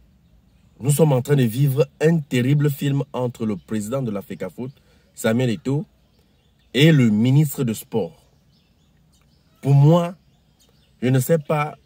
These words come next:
dans quel ba-, ou quel bateau est en train de nous amener actuellement. Parce qu'on a annoncé l'arrivée du nouveau coach, nouveau sélectionneur des,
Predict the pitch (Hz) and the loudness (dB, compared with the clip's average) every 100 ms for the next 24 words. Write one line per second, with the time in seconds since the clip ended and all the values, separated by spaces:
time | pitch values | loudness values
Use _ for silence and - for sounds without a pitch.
0 | _ _ _ _ _ 110 127 131 170 160 | _ _ _ _ _ -6 -4 0 4 4
1 | 123 117 110 - 147 151 143 175 156 131 | 4 -2 -4 -4 0 0 2 2 2 0
2 | 120 156 147 131 120 127 113 123 120 104 | -4 -4 -4 -4 -4 -4 -2 -2 -2 -2
3 | 104 104 120 131 - _ _ - - 113 | -2 -2 -4 -6 -14 _ _ -12 -10 -8
4 | 107 98 - _ _ _ _ _ _ _ | -8 -8 -12 _ _ _ _ _ _ _
5 | _ _ _ _ _ _ _ _ - 113 | _ _ _ _ _ _ _ _ -10 -2
6 | 165 180 165 143 135 127 127 - 185 190 | 2 4 6 4 4 2 0 0 0 -2
7 | - _ _ _ - 131 139 135 147 143 | -10 _ _ _ -2 2 2 2 2 2
8 | 185 214 220 _ _ 117 123 139 143 175 | 2 0 -2 _ _ -10 0 2 2 0
9 | - 165 170 - - 117 120 165 143 120 | 0 -2 -2 -8 -8 -4 -2 -2 -2 -4
10 | 120 127 151 139 110 | -4 -2 -2 0 -2